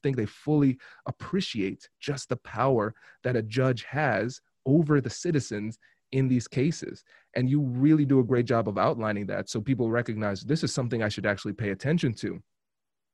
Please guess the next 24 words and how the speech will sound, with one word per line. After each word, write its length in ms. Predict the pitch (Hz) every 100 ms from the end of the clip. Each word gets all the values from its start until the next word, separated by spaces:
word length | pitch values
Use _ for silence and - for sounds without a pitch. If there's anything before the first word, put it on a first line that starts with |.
| _
And 120 | 131 123
then 140 | 135
you 120 | 143
use 280 | 135 147 135
a 60 | 123
story 320 | - 127 131
to 120 | -
create 460 | - 113 104 107 -
tension 420 | 147 185 - - - - - _ -
by 160 | 113 113
talking 460 | - 127 135 139
about 420 | 113 113 113 110 _ _
the 80 | -
heartbreak 720 | - - - 107 104 - - _ _
that 120 | 107 113
you 180 | 120
experienced. 760 | 98 - - 107 92 - - -
And 120 | 107
this 180 | 139 147
is 100 | 131
where 140 | 127 123
you 160 | 117
humanize 560 | 104 135 123 107 98 95
yourself. 400 | 92 - -